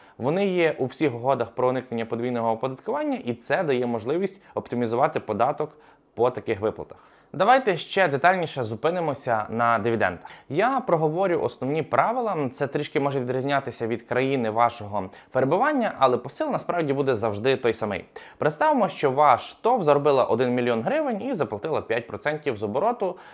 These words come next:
з цих коштів податок в Україні. Далі ви хочете ці кошти вивести і покласти собі в кишеню. Таким чином треба заплатити в Україні дев'ять процентів податок на дохід та півтора проценти військовий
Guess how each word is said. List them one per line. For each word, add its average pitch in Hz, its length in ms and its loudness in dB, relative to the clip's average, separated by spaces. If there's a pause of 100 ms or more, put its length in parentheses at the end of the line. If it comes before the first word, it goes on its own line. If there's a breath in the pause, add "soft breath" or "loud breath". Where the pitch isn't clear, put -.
(120)
з 117 300 0
цих - 280 -8
коштів 165 380 0
податок 117 360 2
в 113 60 -4
Україні. 107 400 -2 (360 loud breath)
Далі 254 180 0
ви 226 100 2
хочете 147 320 0
ці 135 180 -6 (120)
кошти 143 420 0
вивести 180 480 0
і 185 160 -2
покласти 120 440 0
собі 107 200 -2
в 95 80 -8
кишеню. 262 400 -2
Таким 131 260 -4
чином 123 280 -2
треба 110 260 0
заплатити 123 680 -2 (220 loud breath)
в 120 60 -4
Україні 127 480 0
дев'ять 110 300 2
процентів 107 440 -6
податок 110 280 -4
на 110 80 -4
дохід 254 380 -8
та 117 100 0
півтора 113 320 0
проценти 127 460 -6
військовий 107 500 -4